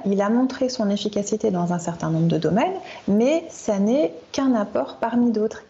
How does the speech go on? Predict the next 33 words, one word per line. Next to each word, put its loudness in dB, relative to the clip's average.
Et 0
t'as -4
tout -6
à 4
fait -2
raison 2
de 0
souligner 0
le 0
fait -4
que 0
c'est -2
multifactoriel, 0
que 0
ça -2
va 2
dépendre, 0
euh, -2
de 4
la, -2
la 2
réathlétisation, 2
euh, 0
du 4
repos, 2
euh, 2
de 2
l'ensemble 2
des 2
nutriments 0
qu'on -2
va 0
apporter, 0